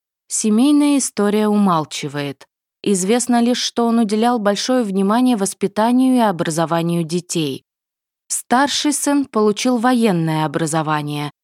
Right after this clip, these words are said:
а Петр выбрал инженерное дело. В тысяча девятьсот одиннадцатом году он поступил в Императорский институт инженеров путей сообщения,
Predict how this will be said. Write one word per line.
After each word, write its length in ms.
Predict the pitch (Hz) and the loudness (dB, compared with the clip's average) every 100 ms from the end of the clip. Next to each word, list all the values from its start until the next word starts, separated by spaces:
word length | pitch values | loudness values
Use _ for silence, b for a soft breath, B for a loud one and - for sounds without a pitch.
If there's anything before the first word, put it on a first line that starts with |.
| _ _ - | _ _ -4
а 160 | 208 | -4
Петр 480 | 202 202 269 285 302 | -2 0 0 0 -2
выбрал 600 | 254 202 214 240 254 240 _ | 0 0 0 0 0 -4 _
инженерное 960 | 247 269 247 277 262 185 151 151 151 151 | 0 0 2 2 4 2 0 -4 -4 -4
дело. 520 | 151 156 139 139 135 _ _ _ _ _ _ _ - | -2 -2 -2 -6 -8 _ _ _ _ _ _ _ -20
В 120 | - | -8
тысяча 460 | - 311 - 254 254 | 0 0 0 -2 0
девятьсот 520 | 220 247 247 269 262 | 0 0 0 -2 0
одиннадцатом 760 | 247 233 247 233 - - 214 202 | 0 2 2 2 -2 -4 -2 2
году 360 | 208 196 277 | 0 0 -2
он 220 | - 226 196 | 0 -4 -2
поступил 540 | 214 - 214 254 277 | -6 -2 -2 0 0
в 120 | 226 | 0
Императорский 960 | 233 208 196 247 254 247 - - 226 220 | 0 0 0 0 -2 -4 -6 -4 -4 -2
институт 640 | 214 196 - 185 180 240 - | -2 -2 -2 -4 -2 -4 -4
инженеров 760 | - 208 170 175 180 220 226 - | -2 -2 0 0 0 0 -4 -4
путей 340 | 190 - 175 | -6 0 -2
сообщения, 920 | 175 190 180 - - 165 147 143 143 | 0 0 -2 -2 -2 -2 -2 -6 -8